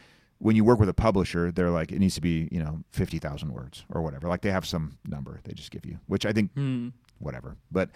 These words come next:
Speaker 2: <laughs>
Speaker 1: um,
Speaker 2: Yeah.
Speaker 1: so yeah, you, you're kinda like, "Okay, I know it needs to be this long." We added a chapter a little bit later that I'm actually really glad we added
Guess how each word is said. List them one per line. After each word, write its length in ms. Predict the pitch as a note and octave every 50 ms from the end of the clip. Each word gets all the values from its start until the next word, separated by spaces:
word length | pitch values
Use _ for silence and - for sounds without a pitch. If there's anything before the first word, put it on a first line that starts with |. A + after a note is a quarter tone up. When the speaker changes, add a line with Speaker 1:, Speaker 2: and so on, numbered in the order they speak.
| - -
Speaker 2:
<laughs> 260 | E3 F3+ D#3+ - -
Speaker 1:
um, 240 | G#2+ G2+ G2 F3 F3
Speaker 2:
Yeah. 80 | E3 D3+ -
Speaker 1:
so 140 | - - C3
yeah, 100 | G#2+ G2
you, 200 | F2 F#2+ A2+ G#2+ - _
you're 120 | - B2 C3
kinda 160 | - D3 C3+
like, 140 | A#2 G#2 F#2+
"Okay, 180 | A2+ G2+ A2
I 80 | G2 G2
know 80 | G2+ G2+
it 40 |
needs 120 | G2 F#2+ E2
to 40 | G2+
be 60 | F#2+
this 180 | F#2+ F2+ -
long." 180 | F#2+ F2 F2+ F2+ - - -
We 160 | G#2 A#2 B2+
added 240 | A#2 A#2 B2 B2 A#2
a 40 | G#2+
chapter 540 | - - A2 G2 G2+ - G#2 G2+ G2 F#2+ - -
a 60 | F#2+
little 180 | F#2+ G2 G2 F#2
bit 140 | F#2 - -
later 280 | F#2 F#2 F#2 F#2 F#2
that 100 | F2 E2+
I'm 100 | E2+ F2
actually 260 | F2 E2+ - - E2
really 200 | D#2 E2 D#2+ E2
glad 200 | D#2 E2 E2 D#2+
we 120 | D#2 E2 D#2+
added 320 | D#2+ D#2+ D#2+ D#2+ D#2+ -